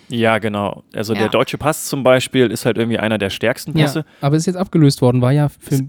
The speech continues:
Speaker 3: viele Jahre, glaub ich, sogar auf Platz eins und jetzt ist
Speaker 1: Das
Speaker 3: der
Speaker 1: kann sein.
Speaker 3: japanische Pass, soweit ich das
Speaker 1: Singapur,
Speaker 3: gelesen habe.
Speaker 1: Singapur war, glaub ich, auch mal ganz weit oben, aber
Speaker 3: Hm.
Speaker 1: genau diese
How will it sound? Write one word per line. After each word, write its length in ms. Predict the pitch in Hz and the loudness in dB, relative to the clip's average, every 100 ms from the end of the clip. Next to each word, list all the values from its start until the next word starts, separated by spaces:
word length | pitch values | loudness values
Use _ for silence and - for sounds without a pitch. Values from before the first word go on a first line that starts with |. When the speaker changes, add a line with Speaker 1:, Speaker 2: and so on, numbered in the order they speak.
| - | -6
Speaker 3:
viele 220 | 180 180 | 0 2
Jahre, 320 | 165 160 175 | 2 0 -2
glaub 220 | 151 131 | -2 -2
ich, 80 | 131 | -2
sogar 180 | 139 131 | -4 -4
auf 80 | 127 | -4
Platz 220 | 131 - | -6 -6
eins 480 | 117 120 233 - - | -6 -2 -4 -6 -6
und 160 | 143 | -4
jetzt 180 | 160 165 | -4 -4
ist 80 | 165 | -4
Speaker 1:
Das 80 | - | 0
Speaker 3:
der 60 | 160 | 2
Speaker 1:
kann 60 | |
sein. 80 | 156 | 2
Speaker 3:
japanische 400 | 107 185 196 120 | 2 2 2 -2
Pass, 320 | - 110 - | -6 -6 -6
soweit 220 | 123 117 | -6 -4
ich 80 | 117 | -2
das 120 | 117 | -2
Speaker 1:
Singapur, 160 | - 156 | 2 2
Speaker 3:
gelesen 260 | 120 156 113 | 4 4 4
habe. 120 | 113 | 2
Speaker 1:
Singapur 460 | 117 160 143 160 131 | 2 2 2 2 2
war, 100 | 120 | 2
glaub 160 | 120 | 0
ich, 140 | 113 - | -2 -6
auch 80 | |
mal 100 | 135 | -4
ganz 240 | 127 131 - | -2 -2 0
weit 140 | 123 | 2
oben, 180 | 127 131 | 2 2
aber 140 | 120 | 2
Speaker 3:
Hm. 60 | 123 | 4
Speaker 1:
genau 260 | 135 151 147 | 4 4 2
diese 400 | 151 147 139 | 0 2 2